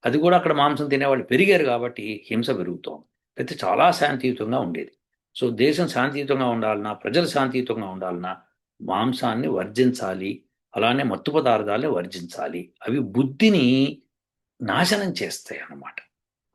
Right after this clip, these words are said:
So అలా బుద్ధిని నాశనం చేస్తే కష్టం. అలానే మనకు ఒకటి ఉంది,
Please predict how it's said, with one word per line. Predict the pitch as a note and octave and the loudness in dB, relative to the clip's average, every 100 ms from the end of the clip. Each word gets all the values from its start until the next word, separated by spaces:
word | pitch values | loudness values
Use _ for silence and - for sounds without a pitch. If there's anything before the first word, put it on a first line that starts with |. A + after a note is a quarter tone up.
| - | -4
So | - C3 C3 - | 2 4 2 0
అలా | A2+ B2 | 0 0
బుద్ధిని | A2 B2+ C3 F3+ | 0 -2 0 0
నాశనం | C3+ C3+ D#3 B2+ | 0 -2 -2 -2
చేస్తే | A#2+ G2+ E3+ | -2 -4 -8
కష్టం. | - - - - - - _ _ | -10 -12 -14 -20 -20 -20 _ _
అలానే | D3+ F3 F3 | 4 4 4
మనకు | D#3 D3 C#3 | 2 4 4
ఒకటి | B2+ | 4
ఉంది, | C3+ C#3+ - | 4 2 0